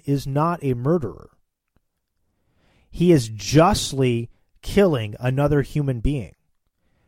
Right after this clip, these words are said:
because of the man's crime against an image bearer of God. Notice here that the reason that God gives for why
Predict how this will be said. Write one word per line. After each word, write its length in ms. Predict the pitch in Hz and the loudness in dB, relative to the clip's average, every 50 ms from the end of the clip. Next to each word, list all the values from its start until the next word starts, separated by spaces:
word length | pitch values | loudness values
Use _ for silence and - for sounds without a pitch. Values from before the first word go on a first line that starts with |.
| _ _ - | _ _ -2
because 520 | 110 135 131 - - - 165 175 175 151 160 | 0 0 2 2 2 4 6 6 4 4 2
of 440 | 147 139 135 131 127 120 117 - - - _ _ _ _ _ _ _ _ _ - | 0 2 2 2 2 0 -2 -6 -14 -16 _ _ _ _ _ _ _ _ _ -4
the 180 | 113 127 131 | -2 0 0
man's 420 | 131 135 139 143 143 139 135 - - | 0 0 -2 -2 -2 -4 -6 -8 -10
crime 800 | _ - - - - - 156 170 180 170 147 123 117 117 113 117 | _ -6 -6 -4 0 0 2 2 2 0 -2 -2 -4 -4 -4 -6
against 400 | 110 110 135 131 135 - - - | -6 -2 -2 -2 -2 -4 -6 -8
an 120 | 123 120 _ - | -10 -10 _ -4
image 500 | 160 165 170 175 170 156 131 120 110 104 | -2 -2 0 0 -2 -4 -6 -6 -2 0
bearer 440 | 127 139 143 147 147 147 139 127 113 | 2 2 2 2 2 2 2 0 0
of 220 | 110 120 113 - | -2 -4 -4 -2
God. 380 | - 135 135 135 101 87 - - - - _ _ _ _ _ - | 0 0 0 0 -2 -6 -12 -20 -20 -20 _ _ _ _ _ -10
Notice 560 | 135 135 143 165 185 226 294 294 240 - - | -6 -2 2 4 4 4 2 2 -2 -4 -6
here 460 | - - 127 120 110 104 101 101 110 - _ _ _ _ - | -4 -2 -2 -2 -2 -2 -4 -6 -8 -10 _ _ _ _ -2
that 260 | - 156 165 175 - - | 2 2 2 2 4 4
the 100 | 160 139 | 4 4
reason 760 | 127 120 135 156 190 220 247 240 196 - 156 131 117 110 110 | 4 2 0 2 2 2 2 0 0 -2 -2 -4 -4 -4 -4
that 260 | 120 123 131 135 127 | -4 -4 -6 -4 0
God 420 | 131 147 147 165 170 180 170 135 117 | 2 2 4 4 2 2 0 -2 -2
gives 640 | 123 151 165 123 - - - _ - - - - - _ _ _ _ _ _ _ _ _ _ _ _ _ _ - | 0 0 0 0 -2 -8 -18 _ -20 -20 -20 -20 -20 _ _ _ _ _ _ _ _ _ _ _ _ _ _ -20
for 340 | - - - - 156 156 143 | -14 -6 -2 2 2 4 4
why 840 | 131 120 117 131 147 180 220 214 180 143 131 120 113 110 110 117 | 2 2 2 2 4 4 4 2 0 -2 -2 -4 -4 -6 -8 -10